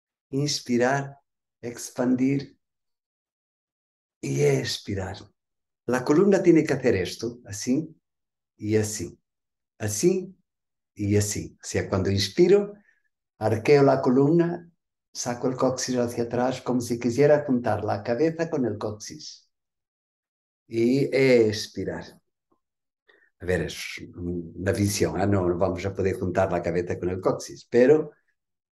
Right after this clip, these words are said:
imagínate que la cabeza se junta con el coxis y forman un círculo. Y ahora al revés. La cabeza se junta con el coxis, pero por delante.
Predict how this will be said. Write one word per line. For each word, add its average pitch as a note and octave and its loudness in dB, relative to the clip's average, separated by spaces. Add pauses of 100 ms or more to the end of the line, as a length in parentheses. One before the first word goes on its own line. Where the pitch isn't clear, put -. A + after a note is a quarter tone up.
(160)
imagínate D3 0
que D3 0
la C3 2
cabeza C#3 0
se C#3+ -6
junta C3+ -4
con B2 -4
el A#2 -2
coxis A#2+ -6
y A2 -10
forman A2+ -2
un A2+ -4
círculo. - -10
Y G2 -2
ahora A#2 4
al F#2 0
revés. G2+ 0 (600)
La F2 -6
cabeza A2+ 2
se A2+ -2
junta G#2 2
con B2 4
el B2+ 4
coxis, E3+ -2
pero A2 2
por A#2 -2
delante. G2 -6